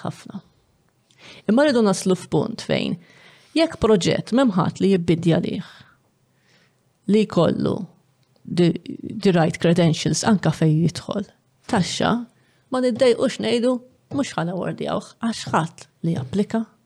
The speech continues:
m'għandu il-kriterja li hemm bżonn. Għax ħanajdlek xi jiġri. Qabel ma nagħmlu hekk,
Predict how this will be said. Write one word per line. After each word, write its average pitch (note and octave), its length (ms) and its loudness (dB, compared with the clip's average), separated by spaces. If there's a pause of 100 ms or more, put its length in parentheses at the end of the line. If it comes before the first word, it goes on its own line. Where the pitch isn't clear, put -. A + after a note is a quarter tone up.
(400)
m'għandu E3+ 400 0 (640)
il-kriterja F3 560 0
li - 80 -2
hemm E3 160 -2
bżonn. - 240 -2
Għax A#3+ 240 -2
ħanajdlek F3 400 0
xi D#3+ 140 -6
jiġri. - 220 -10 (520)
Qabel C#4+ 240 4
ma A3 160 4
nagħmlu F3+ 400 2
hekk, - 320 -10